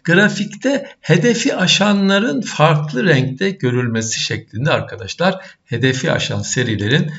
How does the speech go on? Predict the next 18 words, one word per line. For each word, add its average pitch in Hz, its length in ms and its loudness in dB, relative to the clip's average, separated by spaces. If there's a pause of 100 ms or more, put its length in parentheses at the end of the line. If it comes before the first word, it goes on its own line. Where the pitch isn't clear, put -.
(120)
farklı 127 340 -4
şekilde 120 400 -4
gösterilmesi, 110 960 -4 (280)
e, 110 180 -2
buradaki 135 560 -2 (240)
amacımız. - 640 -4 (280)
E, 110 480 2
siliyorum, 202 580 2
şimdi 127 360 -2
birlikte 104 540 -2
yapalım. - 400 -6 (2000)
Bakınız, 190 520 0 (300)
burada, 359 540 -2 (160)
e, 156 60 4 (160)
amaç 262 720 0 (240)
bir 247 260 2
grafik - 580 0
var - 260 4